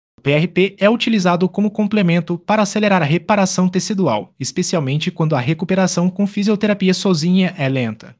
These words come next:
A combinação P R P mais fisioterapia pode acelerar a recuperação em alguns casos, mas nem sempre supera a fisioterapia isoladamente.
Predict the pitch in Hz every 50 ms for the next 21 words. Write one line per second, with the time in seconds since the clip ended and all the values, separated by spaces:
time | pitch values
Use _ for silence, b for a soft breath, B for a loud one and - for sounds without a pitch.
0 | _ _ _ _ _ - 139 - - 156 143 175 190 214 202 - - 185 185 190
1 | 185 190 180 180 180 185 190 190 - 139 139 151 165 190 185 - - 226 220 226
2 | 226 220 226 208 208 202 - 190 185 185 - 196 202 208 196 208 185 - - 208
3 | 202 196 175 170 180 175 147 170 185 - 190 165 190 180 170 156 - - 147 139
4 | 135 135 131 131 131 151 160 156 - - 156 139 127 117 110 127 120 - - _
5 | - 147 139 139 - 143 156 170 165 - 185 185 185 202 202 190 - 220 185 -
6 | 190 190 185 180 - 214 220 202 220 220 220 208 202 196 202 190 196 196 202 208
7 | 190 226 226 220 208 202 190 170 135 113 110 107 - - - _